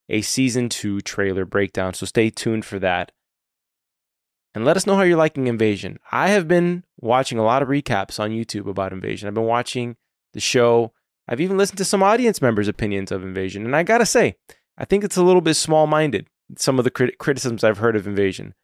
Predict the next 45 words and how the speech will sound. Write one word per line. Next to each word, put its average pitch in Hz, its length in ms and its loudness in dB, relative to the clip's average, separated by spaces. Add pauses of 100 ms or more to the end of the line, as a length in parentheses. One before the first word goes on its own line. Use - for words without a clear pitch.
(120)
Most 175 300 2
people, 170 320 2
I'd 143 100 4
say - 220 0
eight 160 180 6
out 156 100 2
of 135 60 -2
ten 139 180 2
people 123 260 0
love 113 180 4
Invasion. 95 440 -8 (380)
But 123 120 -4
for 151 120 -4
the 131 80 -8
two 247 300 2
of 202 80 2
you 131 120 6
out 104 140 2
there 107 100 -4
who 107 80 -2
don't 127 220 0
like 101 240 -4
it, - 140 -14 (420)
I 120 60 -6
think 190 200 -6
you 208 60 -2
gotta 196 240 0
think 175 240 -2
about 139 280 0
these 123 120 -6
stories 131 380 2
not 151 180 0
as 113 140 -2
disjointed 131 960 -4 (440)
stories. 104 640 0 (240)
You 127 100 -6
have 170 160 0
to 160 100 0
be 139 100 -4
patient 156 540 0
'cause 110 160 -6
they're 127 160 2
all 185 480 4
coming 170 340 -2
together 135 540 -4